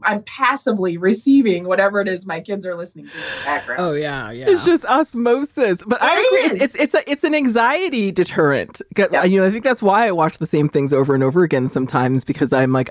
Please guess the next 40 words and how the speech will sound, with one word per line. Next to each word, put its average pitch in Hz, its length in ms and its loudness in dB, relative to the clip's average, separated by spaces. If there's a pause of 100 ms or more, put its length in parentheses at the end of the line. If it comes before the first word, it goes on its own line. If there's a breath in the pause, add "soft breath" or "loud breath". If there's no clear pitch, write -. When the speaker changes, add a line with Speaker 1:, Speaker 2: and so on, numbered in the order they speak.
Speaker 3:
"I 151 160 0
know 143 240 2
how 135 180 0
this 131 240 -6
is 123 80 -6
gonna 139 160 0
make 160 220 2
me 233 100 2
feel. 240 540 2
And 156 160 0
that's 165 140 2
Speaker 2:
Mm-hmm. 160 80 0
Speaker 3:
all 226 120 4
I 247 80 2
want 196 240 2
right 147 160 0
now 139 240 2
is 143 120 2
the 147 80 -2
certainty 196 500 -2
of 180 80 2
this 160 180 -4
is 196 60 -10
how 165 160 2
I'm 160 100 0
going 151 160 0
to 151 60 -2
feel 135 460 2
for 139 100 2
the 131 80 0
next 135 240 -2
two - 200 0
<laughs> - 140 -2
hours." - 560 -4 (160)
Speaker 1:
Yep. 247 240 -2 (380)
Yep. 214 320 -2 (800 loud breath)
I - 140 -20
hear 220 120 -20
Speaker 3:
Oh, 202 220 4 (100)
Speaker 1:
you. 160 80 -12